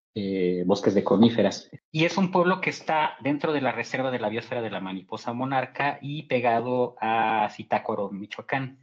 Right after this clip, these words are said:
Por lo mismo también es una zona bastante conflictiva porque, pues, es conocida también porque, pues, hay, se sabe, ¿no? que es una zona de trasiego y de tráfico.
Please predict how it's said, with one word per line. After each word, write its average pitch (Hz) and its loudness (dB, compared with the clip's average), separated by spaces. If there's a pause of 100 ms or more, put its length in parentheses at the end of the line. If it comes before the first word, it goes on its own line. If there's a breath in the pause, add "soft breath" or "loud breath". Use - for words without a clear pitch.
(220 soft breath)
Por 113 0
lo 110 2
mismo 127 0
también 120 0
es 123 -8
una 127 0
zona 131 -4
bastante 120 -2
conflictiva 123 -4
porque, - -8
pues, - -12
es - -14
conocida 120 -4
también 101 -10
porque, 95 -10
pues, - -16
hay, 104 -8 (420)
se - -4
sabe, 120 4
¿no? 110 2
que - -2
es - -8
una 107 2
zona 101 -2
de 92 4
trasiego 107 2
y 101 -2
de 95 -2
tráfico. 117 0